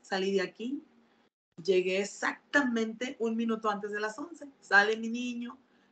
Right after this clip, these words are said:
nos, se sube al coche, llegamos a la casa a dormir. Él, porque Hugo y yo estuvimos atendiendo otra situación urgente, muy urgente. Y, y pues Hugo y yo nos quedamos despiertos.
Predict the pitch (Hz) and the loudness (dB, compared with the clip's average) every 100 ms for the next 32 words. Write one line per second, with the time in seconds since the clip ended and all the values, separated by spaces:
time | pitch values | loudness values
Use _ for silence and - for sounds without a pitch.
0 | - 185 180 - 170 185 190 196 262 262 | -8 -4 -4 -6 -4 0 0 0 -4 -4
1 | 254 233 185 185 190 185 180 - 226 240 | -4 -4 -4 -4 -4 -4 -4 -2 0 0
2 | 247 - 254 - 165 165 165 156 151 147 | -2 -8 -10 -8 -6 -4 -4 -4 -6 -10
3 | 151 - _ _ _ _ _ _ _ - | -10 -18 _ _ _ _ _ _ _ 4
4 | 208 190 - _ _ _ 165 - 175 160 | 6 4 -2 _ _ _ -8 -4 -2 -2
5 | 160 - 170 202 202 196 202 208 220 220 | -4 -4 0 0 0 -2 -2 -2 -2 -2
6 | 175 175 175 180 202 202 175 185 190 202 | -4 -4 -4 -2 -4 -2 4 4 4 -2
7 | 190 190 - 180 180 214 - _ _ _ | -10 -10 -10 -8 -8 -10 -18 _ _ _
8 | _ - 185 - 143 139 - - _ _ | _ -4 -2 -2 -4 -6 -10 -20 _ _
9 | _ 170 208 247 247 - - - - _ | _ 0 2 4 2 0 -6 -16 -20 _
10 | _ _ _ _ _ _ _ 214 214 208 | _ _ _ _ _ _ _ -4 -2 2
11 | 202 185 180 165 _ _ _ _ _ - | 2 2 -2 -10 _ _ _ _ _ -8
12 | 196 190 196 214 214 220 - 185 190 196 | -4 -2 2 2 2 0 -2 -4 -4 -8
13 | - 202 190 - - | -6 -6 -6 -12 -20